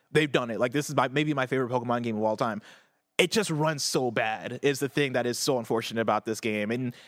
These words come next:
it's a thing that, like, it's so bad on docked, like, to the point where I, I would describe this game as nearly unplayable, uh, docked, right? Like, there are times where I was playing it on my desk that way because I wanted to charge my Switch, and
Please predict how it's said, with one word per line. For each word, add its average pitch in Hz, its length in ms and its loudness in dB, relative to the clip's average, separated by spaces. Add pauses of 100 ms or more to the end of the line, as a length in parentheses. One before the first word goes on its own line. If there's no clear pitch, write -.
(120)
it's 175 160 4
a 202 60 2
thing 196 220 0
that, 170 200 0
like, 135 360 -4 (640)
it's 196 200 4
so 202 240 2
bad 156 300 2
on 131 300 -2
docked, - 480 -2
like, 135 260 2
to 185 80 4
the 165 80 4
point 165 200 2
where 147 100 4
I, 135 280 0
I 135 140 4
would 135 140 0
describe 123 360 0
this 120 120 -6
game 127 200 0
as 117 220 -2 (140)
nearly 135 380 2
unplayable, 127 680 0 (120)
uh, 131 280 2
docked, 123 400 -2 (260)
right? 131 180 4
Like, 143 140 0
there 170 80 2
are 175 60 0
times 156 240 2
where 147 80 6
I - 20 6
was 135 100 -6
playing 143 180 0
it 143 40 0
on 127 200 2
my 127 100 0
desk 120 340 0
that 131 180 2
way 139 120 2
because 120 200 -2
I 113 60 4
wanted 117 200 0
to 117 80 -2
charge 120 220 2
my 113 80 -2
Switch, 120 400 -2
and 117 320 0